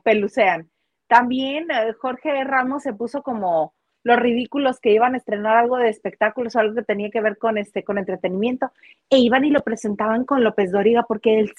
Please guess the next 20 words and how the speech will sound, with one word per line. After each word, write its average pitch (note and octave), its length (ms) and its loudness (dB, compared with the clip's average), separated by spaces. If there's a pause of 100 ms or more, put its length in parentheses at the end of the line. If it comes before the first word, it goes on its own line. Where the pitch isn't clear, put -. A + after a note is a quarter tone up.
(200)
sí D#4 260 8
era B3 460 2
un A3+ 240 -2
periodista A3 720 -6
de A3 120 -2
verdad, F3+ 800 2 (520)
pero F#3+ 260 0
hacían E3+ 460 0
entretenimiento F#3+ 1120 -6
a F#3 60 -2
las E3 160 -8
personas D#3+ 540 -12
que D#3+ 100 -2
iban. D#3+ 420 -6 (460)
"Yo G4+ 140 8
voy G4+ 100 10
a G#4 60 6
estrenar B3 480 4
mi C#4 140 0
disco, B3+ 340 -4